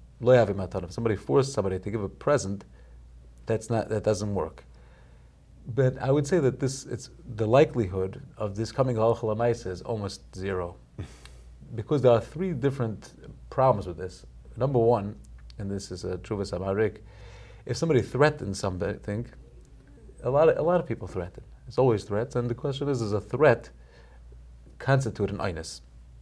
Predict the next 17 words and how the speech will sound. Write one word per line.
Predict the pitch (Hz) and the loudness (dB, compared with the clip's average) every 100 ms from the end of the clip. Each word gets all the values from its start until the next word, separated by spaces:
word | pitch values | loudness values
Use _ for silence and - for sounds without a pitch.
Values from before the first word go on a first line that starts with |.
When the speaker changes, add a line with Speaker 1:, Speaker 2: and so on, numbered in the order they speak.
| - - - - - - - - | -20 -20 -20 -20 -20 -20 -20 -12
Speaker 1:
So | - 110 87 - - | -2 0 0 -6 -8
a | 104 | 4
lot | 120 | 6
of | 117 | 6
times | 117 98 | 2 0
people | 107 95 | -4 -2
threaten | 104 95 104 | -4 -2 -2
and | 101 | 2
don't | 113 87 | 2 0
do | 85 | -10
it. | 73 - - - | -14 -20 -20 -6
With | 120 | 0
a | 120 | 2
lawsuit, | 131 139 139 160 160 | 4 4 2 -6 -8
it's, | 135 - - - | -12 -14 -20 -10
you | 135 | -2
know, | 117 127 | -2 -2